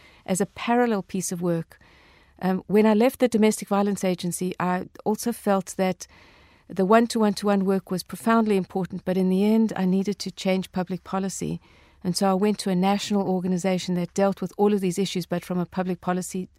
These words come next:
uh, point of view. But because I didn't know American law very well, in those days we didn't have computers, so I would run to the New York City Public Library and look at the microfiche to understand <laughs> all the legislation and how it worked and so on,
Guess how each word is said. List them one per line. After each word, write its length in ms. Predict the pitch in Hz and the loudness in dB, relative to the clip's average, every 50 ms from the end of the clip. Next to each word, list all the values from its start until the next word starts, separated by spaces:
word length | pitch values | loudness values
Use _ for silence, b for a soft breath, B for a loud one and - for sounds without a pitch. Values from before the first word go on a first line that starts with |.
| _ - | _ -10
uh, 80 | 170 165 | -10 -10
point 280 | - - 180 175 170 | -6 -4 -2 -2 -2
of 80 | 170 - | -2 -2
view. 240 | 175 160 156 151 160 b b b b b b b b b b b b b b | -4 -4 -4 -6 -10 b b b b b b b b b b b b b b
But 140 | b 190 185 | b 0 2
because 240 | - 214 - 254 240 | 2 4 4 6 6
I 60 | 262 | 6
didn't 200 | 233 254 240 247 | 6 6 8 8
know 140 | 226 220 220 | 8 8 8
American 440 | 214 208 214 220 220 - - 196 196 | 8 6 6 4 4 2 0 2 4
law 160 | 208 226 247 | 4 4 4
very 260 | 208 - 190 185 175 | 2 2 0 0 0
well, 280 | 165 170 165 170 185 - b b b b b b b b b b b | 0 -2 -2 -4 -6 -8 b b b b b b b b b b b
in 80 | 190 | 4
those 200 | 214 220 226 226 | 6 6 6 4
days 220 | - 220 214 202 196 | 4 4 4 4 2
we 100 | 196 180 | 0 0
didn't 180 | 214 214 214 | 4 4 4
have 140 | 208 196 - | 4 4 0
computers, 540 | - 190 185 - - 254 240 - 180 165 - | -2 -6 -4 -2 0 -2 -2 -2 -4 -4 -2
so 80 | - 185 | -2 0
I 80 | 190 | 2
would 180 | 202 208 196 - | 2 0 2 2
run 180 | 202 202 202 190 | 4 4 4 2
to 100 | - - | 0 0
the 80 | 190 185 | 2 4
New 120 | 190 202 | 6 6
York 200 | 214 214 208 - | 6 6 4 2
City 220 | - - 208 202 190 | 0 -2 0 0 -2
Public 400 | - - 196 190 190 196 - - | 0 0 -2 0 0 -2 -2 0
Library 500 | 196 202 214 214 202 180 170 170 175 175 b b b b b b b b b | 2 2 2 2 2 0 -2 -2 -2 -4 b b b b b b b b b
and 140 | b 190 196 | b 4 6
look 160 | 208 226 - | 6 6 4
at 100 | - 220 | 2 2
the 60 | - 196 | 4 4
microfiche 840 | 190 202 220 240 - - 220 202 - - - 180 180 - - - | 4 6 4 4 2 0 0 0 0 0 -2 0 0 -2 -4 -6
to 200 | - - 196 180 - - | -2 0 0 2 2 2
understand 680 | 208 214 208 233 220 - - - 214 208 208 208 196 - | 2 4 4 2 0 0 2 4 4 4 4 4 0 0
<laughs> 40 | - | 2
all 200 | 202 220 220 220 | 4 4 6 4
the 80 | 208 220 | 4 2
legislation 800 | 220 214 214 208 - 214 - - - 214 208 208 - - 220 214 | 2 0 0 -2 -4 -6 -4 0 2 2 2 2 2 2 2 2
and 120 | 208 196 185 | 2 2 0
how 160 | 196 202 202 | 0 0 -2
it 160 | 202 - - | -2 -2 -2
worked 300 | 202 190 196 190 - - | 0 0 0 -2 -4 -6
and 100 | 196 185 | -6 -4
so 240 | - - 196 185 180 | -2 0 0 2 2
on, 120 | 185 190 | 0 -2